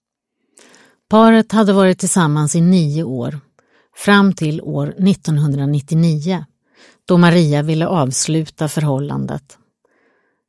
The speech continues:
Detta passade dock inte Abram, utan Maria blev, enligt vad hon berättade, hela tiden utsatt för ett allt hårdare grepp från Abrams sida.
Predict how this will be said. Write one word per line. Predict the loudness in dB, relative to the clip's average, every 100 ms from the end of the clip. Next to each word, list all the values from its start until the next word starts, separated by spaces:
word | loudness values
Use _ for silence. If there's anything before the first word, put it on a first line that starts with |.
| 0
Detta | 0 0 -2 -2
passade | 0 -2 0 -4 -4
dock | -4 -4 -4
inte | -4 -4 -6
Abram, | -6 -6 -6 -6 -6 -4
utan | -4 -2 0 0
Maria | 2 2 0 0 -2
blev, | -2 -2 -4 -6 -4
enligt | -2 -2 -4
vad | -2
hon | 0 0
berättade, | 0 -2 -6 -6 -6 -6 -8 _ _ _ 0
hela | 2 2 0 -2
tiden | 0 0 0 -2
utsatt | 0 0 0 -4 -4 -6 -8
för | -4
ett | -4 -4
allt | -2 -2 -4 -8
hårdare | -4 -4 -2 -4
grepp | -4 -4 -4 -8
från | -12 -6 -4
Abrams | -2 -4 -4 -4 -4 -4
sida. | -4 -4 -6 -10